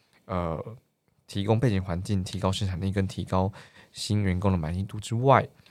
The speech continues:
他在最后提到一件事情，跟我想要 hook 刚刚 Mark 所说的，因为 mentor 或者是这些到任伙伴带人是他的动机来源。是的，我觉得这是没有错的，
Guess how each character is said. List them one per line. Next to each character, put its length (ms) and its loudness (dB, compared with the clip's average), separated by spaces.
他 100 2
在 60 8
最 200 2
后 200 6
提 180 -2
到 180 4
一 40 2
件 160 2
事 160 -4
情， 180 0
跟 260 2
我 80 -2
想 140 0
要 60 2
hook 200 0
刚 180 2
刚 200 2
Mark 240 2
所 220 -6
说 220 0
的， 240 0
因 240 2
为 260 6
mentor 580 6
或 160 2
者 140 4
是 100 -4
这 100 0
些 120 2
到 180 6
任 80 6
伙 160 -2
伴 220 2
带 220 6
人 340 4
是 160 -6
他 140 0
的 80 2
动 160 0
机 160 -2
来 160 -4
源。 240 -6
是 260 -6
的， 100 2
我 80 -2
觉 140 -4
得 60 2
这 80 0
是 80 -2
没 100 2
有 60 0
错 380 -2
的， 140 -12